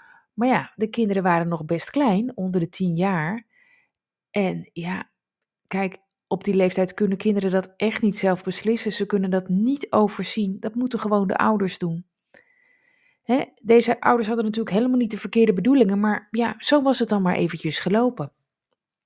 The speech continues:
Enfin, intussen waren er alweer heel wat weken voorbij gegaan. Ik denk wel een maand of twee.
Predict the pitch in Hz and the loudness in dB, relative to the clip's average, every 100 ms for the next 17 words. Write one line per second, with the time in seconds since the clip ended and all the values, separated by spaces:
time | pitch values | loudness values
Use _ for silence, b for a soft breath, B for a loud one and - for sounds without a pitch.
0 | _ _ _ _ - - 185 240 294 311 | _ _ _ _ -8 -4 0 2 2 -2
1 | B B B B - 247 294 302 302 220 | B B B B -2 0 2 2 2 4
2 | 220 233 233 247 247 208 196 185 202 - | 4 6 4 2 0 0 0 0 -2 -6
3 | _ _ - 190 202 180 175 170 175 190 | _ _ -2 0 2 2 2 2 0 -4
4 | 175 156 - - 160 185 220 233 220 214 | -2 -2 -4 -8 -8 -6 -4 -4 -2 -2
5 | 185 180 175 180 - - 180 165 156 _ | -2 -2 -4 -8 -10 -4 -2 0 -4 _